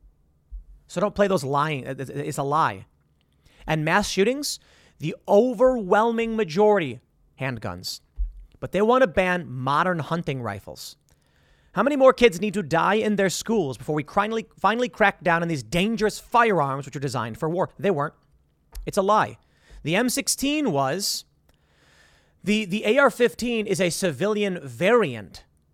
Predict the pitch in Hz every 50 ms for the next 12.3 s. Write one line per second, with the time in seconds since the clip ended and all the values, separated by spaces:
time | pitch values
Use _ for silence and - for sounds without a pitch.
0 | _ _ _ _ _ _ _ - 185 185 190 190 185 190 147 120 180 180 165 -
1 | 196 - - 165 160 170 156 151 151 156 156 160 - 208 233 - - 143 - -
2 | - 123 117 156 156 151 - - 233 240 - - - - _ _ _ _ _ _
3 | _ _ _ _ _ _ _ _ _ _ _ _ _ _ _ - - 156 - 202
4 | 196 - 190 170 185 170 - 190 175 180 196 208 208 214 - - 170 160 165 170
5 | 147 143 143 143 135 - 156 139 139 123 117 131 127 127 117 - 127 120 117 113
6 | 196 220 208 214 220 208 202 202 208 214 175 151 240 220 233 226 196 208 175 120
7 | 104 - _ _ _ _ _ _ _ _ _ - - - - - - - - -
8 | - 233 240 - 196 196 185 185 185 - 208 220 220 - - - 196 180 143 131
9 | 143 160 175 _ _ _ _ _ _ _ _ _ _ _ _ _ - - 190 202
10 | 185 165 - - 208 202 233 - - - 160 185 190 - 190 175 139 113 - 156
11 | 147 147 143 147 151 - 160 156 - - - 156 151 151 135 - - 143 143 139
12 | 131 123 120 117 104 98